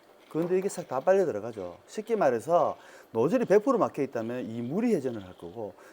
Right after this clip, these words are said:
네 줄이, 노즐이 뚫리게 되면은 노즐을 통과해, 통과를 해서 회전을 한다는 거죠. 만약에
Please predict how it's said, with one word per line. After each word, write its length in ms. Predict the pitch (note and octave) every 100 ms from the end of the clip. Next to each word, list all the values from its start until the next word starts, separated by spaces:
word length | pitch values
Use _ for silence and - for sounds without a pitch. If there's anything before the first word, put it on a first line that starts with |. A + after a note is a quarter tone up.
| -
네 140 | G2+
줄이, 280 | C3 G#3+ A3+ -
노즐이 340 | G#2+ F3 A#3
뚫리게 380 | - E3+ A#3+ F#3+
되면은 420 | B2 A2 D#3 B3+
노즐을 420 | G2+ G2+ F3+ A3
통과해, 600 | - D#4+ D4+ D4 A#3+ A#3+ - _
통과를 480 | - D4+ D4 G#3+ C3+
해서 420 | A#2 C3 D3+ F3+ - - _ _
회전을 380 | - B2 D#3 B2+
한다는 320 | G2+ F#2+ F2
거죠. 300 | E2 D#2+ D#2+ - _ _ _ _ _ _ _ _ _ _ _ _ -
만약에 600 | B2 G#3+ A#3+ F#3+ F3